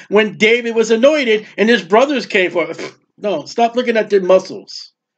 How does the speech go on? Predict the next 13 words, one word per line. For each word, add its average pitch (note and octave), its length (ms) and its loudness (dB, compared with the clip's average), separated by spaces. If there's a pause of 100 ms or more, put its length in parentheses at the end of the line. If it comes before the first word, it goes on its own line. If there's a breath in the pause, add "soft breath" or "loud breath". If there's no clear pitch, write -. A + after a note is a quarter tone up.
(200 soft breath)
Stop A#3 240 0
looking B3 240 0
at A3+ 160 2
how G#3+ 140 0
tall G3+ 400 0
they B2+ 180 0
are. G2 260 -4 (1080 soft breath)
I A#3+ 160 0
am A3 180 -2
looking G#3 320 2
at F3+ 160 4
a D3+ 80 0
heart. F#3 420 0